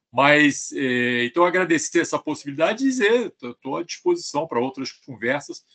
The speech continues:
eu acho que a gente tem uma gama de possibilidades aí pra frente, e esse é um momento historicamente muito rico, é um momento muito complicado, porque, digamos, é, é,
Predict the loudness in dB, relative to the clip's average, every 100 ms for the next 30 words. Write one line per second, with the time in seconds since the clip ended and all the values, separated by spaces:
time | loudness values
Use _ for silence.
0 | _ _ -2 2 2 0 -6 -8 -8 -12
1 | _ -8 -2 -4 -2 0 0 -2 -6 -6
2 | -6 -8 -6 -8 -2 -2 -2 -2 -4 -4
3 | -10 -8 -10 -10 _ _ _ _ _ _
4 | _ 4 4 4 4 4 6 0 0 -2
5 | -2 -2 -2 0 -2 -4 -4 -2 0 0
6 | -2 -2 -6 -8 -2 0 2 0 -4 -12
7 | _ -2 -2 0 -2 -2 -6 -8 -8 -8
8 | -6 0 4 4 2 -8 -2 0 0 _
9 | _ _ _ _ _ _ -2 -2 -4 -4
10 | -6 -12